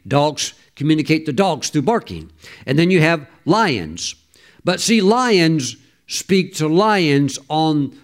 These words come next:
the lion frequency, whether it's a roar or, or whether it's a rub or whatever it might be. And sheep, they speak to sheep with their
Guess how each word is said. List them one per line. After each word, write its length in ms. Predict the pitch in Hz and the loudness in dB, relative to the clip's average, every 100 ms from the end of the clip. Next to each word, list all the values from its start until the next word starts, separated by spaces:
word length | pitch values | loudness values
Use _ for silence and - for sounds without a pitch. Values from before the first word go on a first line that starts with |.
| _ | _
the 100 | 156 | 2
lion 580 | 175 185 165 147 120 - - | 2 2 2 2 0 -4 -16
frequency, 800 | _ 180 185 147 135 - 123 80 - _ - | _ -2 0 0 0 -2 -4 -6 -16 _ -6
whether 340 | 120 151 151 | 0 0 0
it's 160 | 165 - | -2 0
a 80 | 170 | 2
roar 680 | 160 196 156 104 76 76 - _ _ | 4 4 2 0 -4 -12 -20 _ _
or, 220 | 131 139 | -2 0
or 220 | 135 143 139 | 0 -2 0
whether 320 | 170 180 170 | 0 2 2
it's 220 | 139 131 | 0 -2
a 60 | 156 | 0
rub 420 | 156 180 139 101 | 2 2 0 0
or 100 | 117 | -2
whatever 320 | 120 190 175 | 2 2 2
it 100 | 175 | 0
might 280 | 156 156 127 | -2 -2 2
be. 460 | 147 135 92 - - _ - - | 2 2 0 -8 -20 _ -20 -4
And 160 | 170 170 | 0 0
sheep, 440 | - 202 247 254 - - _ _ _ _ | 2 4 4 0 -8 -20 _ _ _ _
they 160 | 160 214 | -2 -2
speak 640 | - - 196 - - _ | 0 0 0 -2 -12 _
to 80 | 214 | -4
sheep 580 | - 311 277 - - _ _ _ - | 0 0 0 -6 -20 _ _ _ -2
with 200 | 180 185 | -2 2
their 460 | 240 233 147 107 | 2 2 0 -2